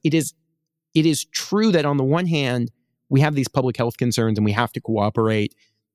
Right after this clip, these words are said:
and people say you can't because there are bioweapons. And that, that is part of the truth, right? That, that yes, in fact, countries do sometimes covertly develop bioweapons. So, like, how do you get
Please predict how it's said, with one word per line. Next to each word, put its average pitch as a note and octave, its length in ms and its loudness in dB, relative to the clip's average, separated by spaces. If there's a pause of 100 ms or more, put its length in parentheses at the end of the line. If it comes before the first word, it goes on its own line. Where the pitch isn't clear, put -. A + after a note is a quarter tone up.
(120)
and B2 100 -2
people E3+ 180 0
say D3+ 120 -2
you A#2+ 160 -4
can't C#3 340 -2
because A#2 300 -4
there A2 140 0
are G2+ 120 -2
bioweapons. G#2+ 960 -2 (520)
And D3 140 4
that, D#3 240 0
that D3+ 160 0
is C#3+ 80 -2
part C#3 240 -4
of A#2+ 80 -6
the A2+ 80 -6
truth, - 400 -10 (220)
right? A2 240 -2
That, D#3 240 -4
that A#2+ 200 -2
yes, B2 360 -4
in A2+ 100 -4
fact, A2+ 240 -2 (140)
countries G#2+ 480 -4 (380)
do A2 300 0
sometimes G#2+ 460 -2
covertly - 460 0
develop B1 340 -2
bioweapons. - 720 -6 (380)
So, D#3+ 160 2
like, D3+ 240 -4 (800)
how G#3 560 0 (280)
do F3+ 220 0
you D#3 260 2
get C3 320 0